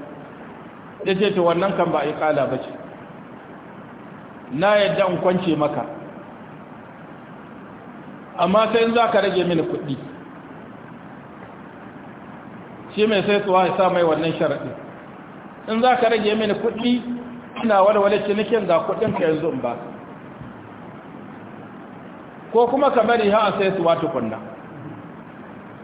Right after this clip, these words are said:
In ya so ka zo ka anshi kuɗinka. Wanne ka zaɓa ciki? To duk babu na zaɓi ciki, shari'a ba ta yarda da komi, kowane ɗaya daga cikinsu ba.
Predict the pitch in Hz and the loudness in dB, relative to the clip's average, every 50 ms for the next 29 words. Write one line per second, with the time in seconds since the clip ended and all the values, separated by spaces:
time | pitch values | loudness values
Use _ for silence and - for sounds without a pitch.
0 | - - - - - - - - - - - - - - - - - - - - | -18 -18 -18 -18 -18 -18 -16 -16 -16 -16 -16 -16 -16 -16 -18 -18 -18 -16 -16 -16
1 | - - - - 180 190 196 190 190 208 202 - 180 175 196 196 185 190 151 139 | -16 -14 -8 -4 0 2 2 4 4 4 4 4 4 4 4 4 4 4 2 2
2 | 139 - - - - - 143 131 123 - - - - - - - - - - - | 2 -2 -4 -4 -4 -4 -4 -6 -6 -6 -8 -12 -14 -14 -16 -16 -14 -14 -14 -14
3 | - - - - - - - - - - - - - - - - - - - - | -14 -16 -16 -16 -18 -18 -18 -18 -18 -16 -16 -16 -16 -18 -18 -18 -18 -14 -2 2
4 | 160 170 180 208 214 208 - 220 190 175 147 147 143 135 - - 127 123 - - | 2 4 4 4 4 4 4 4 4 4 4 2 2 0 -2 -4 -6 -8 -8 -10
5 | - - - - - - - - - - - - - - - - - - - - | -10 -14 -14 -16 -16 -16 -16 -16 -16 -16 -16 -16 -16 -18 -18 -18 -16 -16 -16 -16
6 | - - - - - - - - - - 214 196 175 214 254 262 - - 247 240 | -16 -16 -16 -16 -16 -16 -16 -12 -2 2 4 4 6 4 2 2 4 4 6 6
7 | 202 196 180 180 170 175 185 180 - - 311 - - 135 135 - - - 196 214 | 6 4 2 2 2 4 4 2 2 2 0 -2 -2 -4 -6 -6 -4 -2 0 2
8 | 226 202 175 170 165 170 170 165 160 165 175 165 147 - - 165 151 143 151 139 | 2 2 4 2 2 2 2 0 0 0 0 -2 -2 -2 -2 -2 -2 -2 -2 -6
9 | - - - - - 208 202 220 202 180 175 - 160 160 156 151 135 - - - | -8 -10 -10 -2 2 4 6 6 6 4 2 2 2 2 2 2 0 -2 -4 -6
10 | 139 123 110 - 117 - | -6 -6 -6 -6 -8 -10